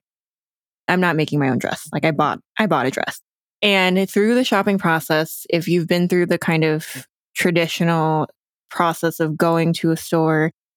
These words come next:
you kind of have to come with ideas. Otherwise, you're gonna be there forever. And I, I had ide-, I had ideas. I've had ideas. I thought I wanted a big white ball gown. No lace, no embellishments, just something highlighting the structure of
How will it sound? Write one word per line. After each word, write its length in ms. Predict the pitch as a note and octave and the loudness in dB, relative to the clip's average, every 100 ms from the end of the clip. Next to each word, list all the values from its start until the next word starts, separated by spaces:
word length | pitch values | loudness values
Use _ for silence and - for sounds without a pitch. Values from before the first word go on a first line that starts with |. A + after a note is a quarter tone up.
| _ | _
you 160 | F3 F3 | 0 0
kind 200 | G3 F#3 | 2 2
of 80 | G3 | 2
have 180 | G3 G3 | 0 -2
to 100 | F3+ | -4
come 320 | - E3+ F3 | -2 0 2
with 180 | F3+ E3+ | 0 0
ideas. 800 | E3 D#3 D#3 G3 C4 D4 D4 - | 0 0 0 2 2 0 -4 -4
Otherwise, 420 | D#3+ E3 D#3+ D#3+ | 0 0 0 -2
you're 80 | E3 | -2
gonna 140 | E3+ | -2
be 120 | D#3+ D#3+ | 0 0
there 160 | D#3+ | 0
forever. 300 | - D#3+ F3 | 0 0 2
And 120 | A3 | 2
I, 120 | B3 B3 | 2 0
I 100 | C4+ | 0
had 220 | F4 F4+ | 0 0
ide-, 220 | B3+ D#3+ - | 0 -2 -2
I 160 | F3 - - | -2 -4 -6
had 380 | - - E3+ D#3+ | -4 0 2 2
ideas. 400 | - D#3 D3 C#3+ | 0 0 0 0
I've 160 | E3 D3+ | -2 0
had 360 | - D#3+ D#3 C#3+ | 0 2 0 0
ideas. 460 | C#3+ C3+ A#1 - - _ _ _ _ | -2 -2 -2 -6 -12 _ _ _ _
I 180 | G3 C4 | 0 0
thought 260 | C#4 G3+ F#3 | 2 2 2
I 120 | F#3 | 2
wanted 260 | F3 F3 - | 2 2 2
a 120 | D#3 | 0
big 340 | - G3 G3 | 2 2 0
white 440 | - E3 D#3+ E3+ - | 0 0 0 -2 -2
ball 180 | D#3+ C#3+ | -2 0
gown. 260 | D2 - - _ _ | -2 -4 -6 _ _
No 160 | F3+ F3 | 0 2
lace, 380 | F3+ B3 - - - | 2 0 -4 -8 -2
no 160 | E3 | 0
embellishments, 600 | D3+ E3+ F3+ - E3+ E3+ | 2 2 0 0 -2 -4
just 280 | - G#3+ A3+ | -2 -2 0
something 340 | G3 F#3+ F3+ F3 - | -2 0 0 -2 -2
highlighting 440 | F#3+ G3+ G#3 G3+ | 0 2 2 2
the 80 | F3+ | 0
structure 540 | - - E3 - D#3+ E3 | 0 -2 -2 0 0 2
of 220 | D3+ | 0